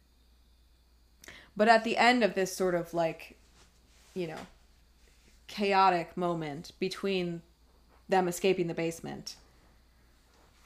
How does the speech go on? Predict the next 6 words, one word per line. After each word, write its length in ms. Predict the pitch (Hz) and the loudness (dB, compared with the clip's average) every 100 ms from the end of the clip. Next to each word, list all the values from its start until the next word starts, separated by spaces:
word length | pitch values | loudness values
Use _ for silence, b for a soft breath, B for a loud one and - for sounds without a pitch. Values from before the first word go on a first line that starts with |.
| _ _ _ _ - | _ _ _ _ -6
and 460 | 185 165 156 160 - - - _ _ _ _ _ _ _ _ _ _ _ _ _ _ | -2 -2 -4 -8 -14 -18 -20 _ _ _ _ _ _ _ _ _ _ _ _ _ _
when 600 | 196 185 180 165 147 160 - _ _ _ _ _ _ _ _ | -6 -4 -2 -4 -8 -12 -16 _ _ _ _ _ _ _ _
he 180 | - 202 | -8 -6
catches 440 | 185 208 208 139 - | -4 -4 -4 -8 -10
them, 300 | - - - _ _ _ _ _ _ _ _ _ _ _ _ _ _ _ _ _ _ _ _ _ _ _ _ _ _ _ _ _ _ b b b b b _ - | -12 -14 -16 _ _ _ _ _ _ _ _ _ _ _ _ _ _ _ _ _ _ _ _ _ _ _ _ _ _ _ _ _ _ b b b b b _ -6
um, 460 | 185 165 151 156 | -4 -4 -6 -12